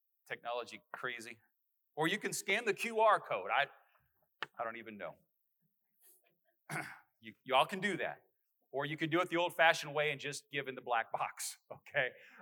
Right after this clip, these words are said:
However, however you choose. And, and, and I'll say it again, if,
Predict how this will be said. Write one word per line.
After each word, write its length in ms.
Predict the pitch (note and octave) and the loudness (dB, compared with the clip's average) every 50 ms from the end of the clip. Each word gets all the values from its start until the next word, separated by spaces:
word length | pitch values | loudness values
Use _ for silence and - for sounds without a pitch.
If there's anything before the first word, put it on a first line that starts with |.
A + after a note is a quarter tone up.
| - | -8
However, 600 | - - E3 D3+ D#3 D#3 D3 D#3+ - E3 D3 C3 - - - - - - | 0 6 8 8 8 8 6 4 4 4 0 0 -2 -8 -18 -20 -20 -6
however 580 | - - D3 C#3+ D3 D3 C#3+ C3+ - C3+ C#3 C3+ | 2 6 8 8 8 8 6 6 4 2 0 -2
you 200 | B2+ B2 C3+ C3+ | -2 -4 -6 -4
choose. 400 | C3 - - C#3 C3 A#2+ A#2 A#2 - - - | -4 -4 -2 -2 -2 -4 -4 -8 -6 0 2
And, 140 | E3+ D#3 D#3+ - | 2 2 2 0
and, 160 | D#3+ D3 D#3 - D#3+ | -4 -4 -2 -2 0
and 100 | D#3 D3+ | 4 6
I'll 80 | C#3+ | 6
say 220 | C#3 - E3 D#3+ D#3+ | 4 4 0 0 0
it 60 | D#3+ | 0
again, 280 | D#3 C3+ E3 D#3+ D3 | -2 0 0 0 0
if, 140 | C3+ B2+ A#2+ | 0 -2 -4